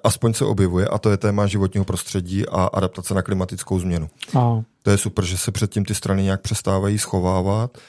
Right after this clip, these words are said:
Speaker 1: dokonce strany, které se předtím schovávaly tradičně a programově, už to nedělají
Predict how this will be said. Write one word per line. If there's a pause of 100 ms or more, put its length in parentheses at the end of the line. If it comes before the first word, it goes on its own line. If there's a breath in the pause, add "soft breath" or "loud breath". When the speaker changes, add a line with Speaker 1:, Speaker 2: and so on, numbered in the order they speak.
(180 loud breath)
Speaker 1:
dokonce
strany,
které
se
předtím
schovávaly
tradičně
a
programově,
už
to
nedělají